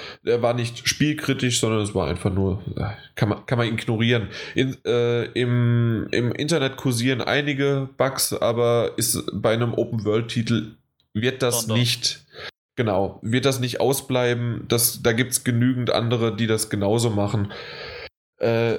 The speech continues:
Speaker 1: f-, war für mich zum Glück aber nicht störend. Die Grafik selbst hat sich in, zu Unity ein bisschen verbessert, aber im Grunde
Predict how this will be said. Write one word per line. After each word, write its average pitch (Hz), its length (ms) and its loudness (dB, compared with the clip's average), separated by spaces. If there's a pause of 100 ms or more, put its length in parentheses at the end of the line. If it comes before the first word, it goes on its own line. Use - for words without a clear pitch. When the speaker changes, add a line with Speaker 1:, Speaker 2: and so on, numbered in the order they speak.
(120)
Speaker 1:
f-, - 440 2
war 135 280 2
für 151 140 -2
mich 139 220 0
zum 127 120 0
Glück 135 180 -2
aber 120 160 2
nicht 113 160 -2
störend. 110 360 0
Die 117 120 -2
Grafik 120 420 0
selbst 131 460 0
hat 135 120 2
sich 135 140 2
in, 127 140 0
zu - 160 0
Unity 135 400 0
ein 120 120 2
bisschen 143 300 0
verbessert, 135 580 0
aber 110 220 2
im 107 120 -2
Grunde 117 600 0